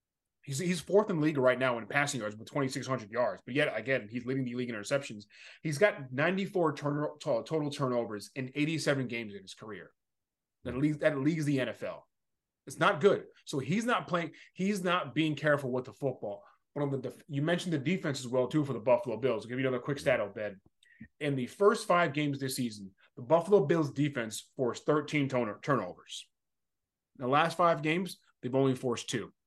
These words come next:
And again, it goes back to these missing pieces. I talked, I just talked about it.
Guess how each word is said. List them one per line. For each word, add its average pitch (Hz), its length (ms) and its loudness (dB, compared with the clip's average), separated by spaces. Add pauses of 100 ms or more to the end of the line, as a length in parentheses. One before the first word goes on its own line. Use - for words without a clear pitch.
(1600)
And 131 80 -2
again, 127 440 2 (800)
it 135 120 -2
goes 139 220 4
back 139 200 4
to 139 80 -4
these 131 180 -2
missing 120 280 -6
pieces. 139 440 0 (140)
I 127 80 -4
talked, 202 360 6
I 135 80 0
just 123 220 -6
talked 160 200 2
about 110 180 -4
it. 87 80 -14